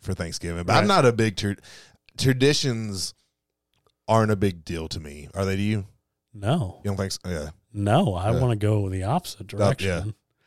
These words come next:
Speaker 2: I like the fact that there's a day that say, "Hey, family's gotta get together and have a good time."
Speaker 1: Mm-hmm.
Speaker 2: That's, that's the only thing I like about the holidays.
Speaker 1: Okay.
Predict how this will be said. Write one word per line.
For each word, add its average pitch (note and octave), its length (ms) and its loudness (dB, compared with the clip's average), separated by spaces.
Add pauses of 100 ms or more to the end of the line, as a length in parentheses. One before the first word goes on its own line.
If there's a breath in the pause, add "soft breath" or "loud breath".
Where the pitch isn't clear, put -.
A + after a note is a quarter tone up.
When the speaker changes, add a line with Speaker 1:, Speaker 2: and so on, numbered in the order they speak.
(220)
Speaker 2:
I C#3+ 140 4
like D3 320 6
the C#3 100 2
fact C3 280 2
that A#2 100 -4
there's A#2 220 4
a G#2+ 60 -2
day G#2+ 260 2
that G2+ 160 -4
say, G2+ 200 -2
"Hey, G2 360 0 (400)
family's G#2 340 0
gotta G2 180 -2
get F#2+ 160 -4
together F2+ 460 -6 (600)
and G2+ 120 -2
have F#2+ 160 0
a F2 40 -10
good E2+ 160 -10
time." - 280 -14 (220)
Speaker 1:
Mm-hmm. E2+ 240 -6
Speaker 2:
That's, G#2 240 -2 (200)
that's B2 240 4
the A2+ 80 -2
only G#2+ 160 4
thing G#2+ 180 0
I G#2 40 2
like G2+ 200 -2
about F#2+ 140 -4
the F2+ 80 -8
holidays. - 520 -12
Speaker 1:
Okay. D#2 260 -4